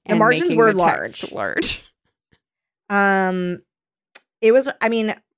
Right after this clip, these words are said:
Speaker 2: Very funny.
Speaker 1: I was fine with it. I was fine with him. Wait,
Speaker 2: Same.
Speaker 1: does he
Speaker 2: I don't
Speaker 1: show,
Speaker 2: need
Speaker 1: does
Speaker 2: more than
Speaker 1: Daniel
Speaker 2: what
Speaker 1: show
Speaker 2: this
Speaker 1: up
Speaker 2: was.
Speaker 1: before or after?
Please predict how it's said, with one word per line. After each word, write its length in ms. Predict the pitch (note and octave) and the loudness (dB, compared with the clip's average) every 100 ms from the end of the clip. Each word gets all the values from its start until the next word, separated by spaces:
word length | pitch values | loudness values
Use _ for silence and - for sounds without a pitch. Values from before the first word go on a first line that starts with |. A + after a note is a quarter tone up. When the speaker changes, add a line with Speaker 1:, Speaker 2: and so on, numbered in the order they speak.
| _ | _
Speaker 2:
Very 500 | E3+ E3+ F#3 D#3+ D3 | -8 -2 0 0 -2
funny. 220 | - A#2+ G#3 | -6 -8 -2
Speaker 1:
I 120 | A#3 | 0
was 160 | B3+ | 0
fine 260 | - F#3+ E3+ | 0 0 0
with 140 | D#3+ | -4
it. 180 | D#3 C3+ - | -6 -6 -2
I 100 | G3 | -2
was 180 | G3+ | -4
fine 300 | - G3 F#3+ | -2 -2 0
with 160 | F#3+ F#3 | -2 -6
him. 500 | G3 F3 E3 E3 E3 _ _ _ _ _ _ _ - | -8 -6 -6 -8 -12 _ _ _ _ _ _ _ -6
Wait, 140 | A#3+ | 0
Speaker 2:
Same. 100 | E4 | 2
Speaker 1:
does 100 | E3 | 2
he 60 | C#3 | 2
Speaker 2:
I 60 | G#3+ | 2
don't 120 | C#4 | 2
Speaker 1:
show, 60 | A#3 | 0
Speaker 2:
need 100 | G#3 | 2
Speaker 1:
does 140 | F3+ | 0
Speaker 2:
more 80 | F3 | 2
than 80 | C4+ | 2
Speaker 1:
Daniel 220 | E4 A#4+ | 2 0
Speaker 2:
what 100 | B4+ | 0
Speaker 1:
show 80 | F4 | 2
Speaker 2:
this 100 | D#4 | 2
Speaker 1:
up 80 | C#4+ | 2
Speaker 2:
was. 220 | C#3+ D#3+ | 2 2
Speaker 1:
before 240 | A3+ A#3 A#3+ | 4 4 2
or 120 | A3+ | 2
after? 520 | G3+ F#3 - F#3+ F3 | 2 0 -2 -6 -8